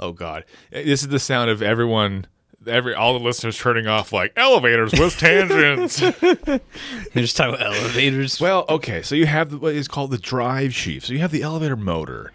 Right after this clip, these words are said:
Speaker 2: Hmm.
Speaker 1: and attached to that motor is the drive sheave. The sheave is that this little fucking rotor or whatever that you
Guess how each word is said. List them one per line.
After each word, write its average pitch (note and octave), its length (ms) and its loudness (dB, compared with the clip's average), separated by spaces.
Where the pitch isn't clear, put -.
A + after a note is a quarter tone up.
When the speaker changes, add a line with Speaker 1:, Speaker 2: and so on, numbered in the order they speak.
Speaker 2:
Hmm. G2+ 220 -8
Speaker 1:
and G#2 140 -8
attached D3+ 440 -4
to C3 80 -12
that G#2 140 -2
motor E2 320 -8
is G#2 100 -8
the A2 100 -8
drive C3 420 0
sheave. G#2+ 300 -6
The F#2 80 -6
sheave F#3+ 480 -6
is G#2+ 160 -2
that G2+ 180 -4
this G2 220 -10
little C3+ 340 0
fucking G#2+ 320 -6
rotor G#2+ 540 2
or G2+ 100 -2
whatever G2+ 320 0
that G#2 140 0
you F#2+ 260 -6